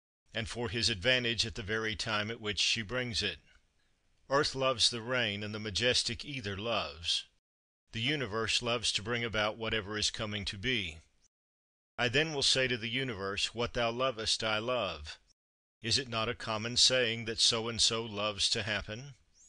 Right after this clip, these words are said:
Either you are living here your accustomed life, or you are going abroad, and that at your own will,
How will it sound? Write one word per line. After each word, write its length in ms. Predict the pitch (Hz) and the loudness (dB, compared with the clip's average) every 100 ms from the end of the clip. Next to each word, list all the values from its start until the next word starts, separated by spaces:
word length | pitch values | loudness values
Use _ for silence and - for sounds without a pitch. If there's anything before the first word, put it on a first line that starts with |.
| _ _ | _ _
Either 220 | 143 165 | -4 -2
you 180 | 165 151 | -2 0
are 80 | 139 | 0
living 360 | 139 160 151 113 | 0 -2 -2 -2
here 180 | 131 | -2
your 240 | 131 120 117 | 0 -2 -2
accustomed 600 | - 143 - - 110 98 | -2 0 2 2 0 -2
life, 360 | 98 101 107 | 0 0 -2
or 40 | 117 | -6
you 180 | 110 113 | -6 -6
are 40 | |
going 360 | 98 113 113 110 | -2 -2 -2 -4
abroad, 560 | 87 107 92 98 107 | -4 -2 0 0 -2
and 160 | 110 98 | -4 0
that 200 | 107 107 | 0 0
at 200 | 104 - | -2 -4
your 160 | 104 | -4
own 220 | 101 101 107 | -4 -4 -4
will, 420 | 127 98 95 | -2 -2 -4